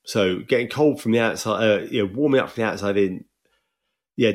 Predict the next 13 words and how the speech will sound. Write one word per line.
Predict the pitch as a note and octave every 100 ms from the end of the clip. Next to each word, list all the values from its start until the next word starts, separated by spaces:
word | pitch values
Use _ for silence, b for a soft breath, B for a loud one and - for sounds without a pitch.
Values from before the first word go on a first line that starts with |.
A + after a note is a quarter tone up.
| -
just | B2+ -
doesn't | D3 C3 A#2
quite | G2+ A2 G#2
work. | A2+ G2+
If | -
you | G2+
do | D#3 D3+
that | C3 F#2+
before | G2 - - - D3 C3+ B2 A#2 - - _ -
a | G#2+
swim, | - - A#2+ A2+ A2 A2
you | A#2
actually | A#2 A2 - A2 A2